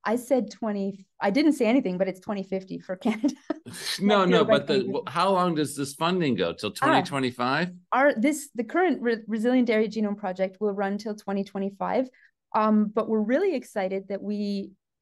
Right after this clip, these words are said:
Speaker 1: Genome Canada has announced, uh, the sort of winners of a new competition.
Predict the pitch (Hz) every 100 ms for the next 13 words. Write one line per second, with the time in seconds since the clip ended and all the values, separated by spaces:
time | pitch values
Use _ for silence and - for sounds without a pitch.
0 | 208 - 233 220 214 240 240 220 214 208
1 | 208 196 196 196 - - - - 196 190
2 | 190 - - _ - 202 202 196 190 -
3 | _ _ - - 190 185 226 247 220 214
4 | 190 196 220 320 - 208 196 190 - 175
5 | - 226